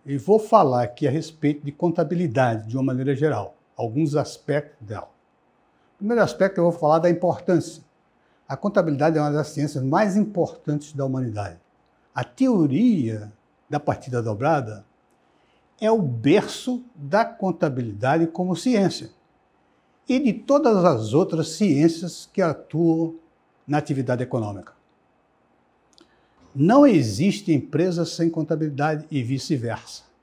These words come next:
Elas, elas são inseparáveis e nascem juntas. O volumoso e gigantesco mercado de capitais, por exemplo, não existiria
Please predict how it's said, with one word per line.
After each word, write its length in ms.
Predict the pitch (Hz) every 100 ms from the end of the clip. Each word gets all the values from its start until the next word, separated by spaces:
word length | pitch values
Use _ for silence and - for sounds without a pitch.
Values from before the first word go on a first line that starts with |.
| _ _ _
Elas, 560 | 135 160 165 151 110 110 147 - _ _ _
elas 280 | 147 139 127
são 200 | - 147
inseparáveis 1000 | 208 214 196 - 110 117 127 185 - - _ _ _
e 120 | 147
nascem 440 | 123 117 110 151 123
juntas. 720 | 98 - 113 98 - - _ _ _ _ _ _ _ _ _ _ _ _ _ _ _ _
O 140 | 175
volumoso 680 | 156 214 302 247 190 269 214
e 40 | 214
gigantesco 720 | 180 190 156 143 156 139 -
mercado 380 | 135 - 147 135
de 60 |
capitais, 880 | 127 131 - - 170 - - - - _ _ _ -
por 140 | 131
exemplo, 500 | 117 107 160 202 110 - _ _ _ _ 143
não 340 | 160 214 277
existiria 1040 | 226 135 156 - - 127 127 190 117 107